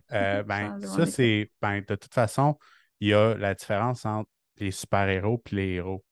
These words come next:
Speaker 1: Ok.
Speaker 2: Un héros, c'est, c'est un personnage principal d'une histoire. Donc, c'est, c'est d'a-, de ramener, c'est une façon de dire, de dire d'être soi-même, dans un sens. Que,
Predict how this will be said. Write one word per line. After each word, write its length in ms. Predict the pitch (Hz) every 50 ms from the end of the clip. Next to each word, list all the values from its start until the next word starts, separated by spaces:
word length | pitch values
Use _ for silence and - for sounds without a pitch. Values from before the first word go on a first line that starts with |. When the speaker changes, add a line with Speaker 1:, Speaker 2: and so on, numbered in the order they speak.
| _ _ _ _ _ _ _ _ _ _ _ _ _ _ -
Speaker 1:
Ok. 180 | 202 208 196
Speaker 2:
Un 100 | - -
héros, 400 | - - 98 98 104 117 131 143
c'est, 280 | 135 - - 120 104 101
c'est 160 | - - 107
un 60 | 98
personnage 680 | - - 98 - - - 98 101 104 107 110 107 - -
principal 500 | - - 101 92 - - - 110 113 113
d'une 200 | 110 107 104 95 95
histoire. 540 | 92 - - 98 95 98 95 92 95 101 - _ _ _ _ _ _ _ _ _ _ -
Donc, 760 | 104 98 98 98 101 104 104 104 - _ - - - - _ _ _ _ _ _ _ _ _ _ _ _ _ _ _ _ _ _ _
c'est, 380 | - - - - 101 98 98 98
c'est 180 | - - - 107
d'a-, 320 | 98 98 98 98 95 101
de 100 | 98 101
ramener, 440 | 98 92 98 98 98 104 110 113 110
c'est 200 | 101 - - 113
une 80 | 104 98
façon 440 | - 107 95 - - 123 131 135
de 140 | 127 110 101
dire, 340 | 98 - - 104 104 101 98
de 160 | 95 101 98 95
dire 320 | 92 - 107 113 113 110
d'être 260 | 107 104 98 98 -
soi-même, 580 | - - 107 101 95 92 92 95 92 92 90 90 -
dans 240 | - 82 82 87 87
un 100 | 80 82
sens. 460 | - - 95 95 107 - - - - _ _ - - _ _ _ _ _ _ _ _ _ _ _
Que, 440 | - 95 95 98 98 98 98 101